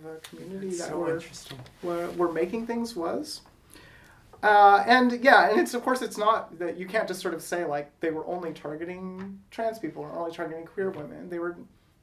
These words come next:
Speaker 1: you know, scattershot. Uh, they, they came after my game for a little bit. I was kind of, like, you know, more of a nearby target. But this game right here, which is a, uh,
Speaker 2: What is it?
Speaker 1: it's a game called Consentical about negotiating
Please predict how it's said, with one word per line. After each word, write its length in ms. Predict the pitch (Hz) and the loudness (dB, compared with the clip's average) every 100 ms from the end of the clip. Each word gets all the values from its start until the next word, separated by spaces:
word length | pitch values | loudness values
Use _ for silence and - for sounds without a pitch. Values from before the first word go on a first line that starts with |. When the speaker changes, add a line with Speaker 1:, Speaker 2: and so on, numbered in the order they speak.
| - | -10
Speaker 1:
you 120 | 190 | -4
know, 300 | 165 160 160 - _ _ - | -2 -2 -6 -20 _ _ -18
scattershot. 800 | - 196 202 202 - - - - _ _ - _ | -6 0 0 0 -2 -2 -2 -6 _ _ -20 _
Uh, 140 | 185 190 | 2 6
they, 220 | 208 196 | 6 6
they 120 | 196 | 2
came 240 | 202 226 | 2 4
after 560 | 226 226 208 202 190 180 175 - - | 4 4 2 4 2 -2 -6 -14 -8
my 280 | 170 202 | -2 0
game 320 | 247 156 175 175 | 0 -4 -8 -10
for 160 | 165 | -8
a 40 | 156 | -6
little 200 | 180 156 | -6 -6
bit. 100 | 151 | -6
I 80 | |
was 140 | 170 - | -8 -8
kind 160 | 180 | -14
of, 80 | 151 | -12
like, 180 | 156 - - 160 - _ 165 | -14 -16 -18 -20 -20 _ -16
you 60 | |
know, 60 | 151 | -12
more 220 | 151 160 | -12 -12
of 100 | 151 | -12
a 40 | 151 | -12
nearby 300 | 156 156 147 | -10 -10 -8
target. 360 | 180 165 156 | -8 -8 -6
But 140 | 160 185 | -6 -6
this 160 | 185 | -6
game 160 | 208 180 | -8 -4
right 180 | 151 147 | -6 -4
here, 200 | 185 175 | -6 -6
which 240 | 156 156 | -8 -12
is 260 | 156 - - | -16 -16 -12
a, 300 | 170 160 160 - - - _ - - 175 | -8 -6 -8 -14 -20 -20 _ -20 -16 -4
uh, 220 | 175 170 | 0 0
Speaker 2:
What 80 | 143 | -2
is 160 | 135 - | -12 -16
it? 120 | - _ _ _ 202 | -18 _ _ _ -4
Speaker 1:
it's 240 | 202 - | -4 0
a 260 | 233 214 196 | 2 4 2
game 160 | 226 247 | -2 0
called 260 | - 240 | -2 -6
Consentical 800 | 214 196 - 226 - 285 302 330 | -8 -10 -4 -4 -6 -8 -6 -6
about 800 | 196 214 208 208 196 - - - _ _ _ _ - | -4 -2 0 -2 -2 -10 -14 -16 _ _ _ _ -8
negotiating 1200 | 202 190 202 233 240 226 226 220 214 208 202 202 | -8 0 2 2 -2 -2 0 0 -2 -4 -12 -16